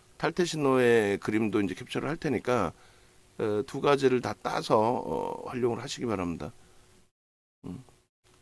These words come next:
아시겠죠? 요렇게 따면 딱 이쁘겠다. 그렇게 해서, 어, 또다시 캡처를 하겠습니다. 어. 그래서 이게 뭐 캡처에 대한 의미가 사실 우리한테 무슨 의미가 있는지 모르겠어요. 우린 다 여러분들 갖고 계시는 입장인데.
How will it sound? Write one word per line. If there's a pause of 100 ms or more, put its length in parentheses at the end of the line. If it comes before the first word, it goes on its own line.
(120)
아시겠죠?
요렇게
따면
딱
이쁘겠다. (760)
그렇게
해서, (1000)
어, (480)
또다시
캡처를
하겠습니다.
어. (1080)
그래서
이게
뭐 (480)
캡처에
대한
의미가
사실 (840)
우리한테
무슨
의미가
있는지
모르겠어요.
우린
다
여러분들
갖고
계시는
입장인데.